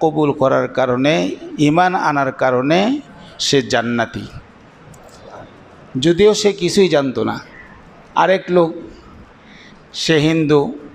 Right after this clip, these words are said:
বা অন্য ধর্মাবলম্বী, সে কালিমাও জানে,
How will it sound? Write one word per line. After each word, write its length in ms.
বা 140
অন্য 380
ধর্মাবলম্বী, 960
সে 320
কালিমাও 580
জানে, 400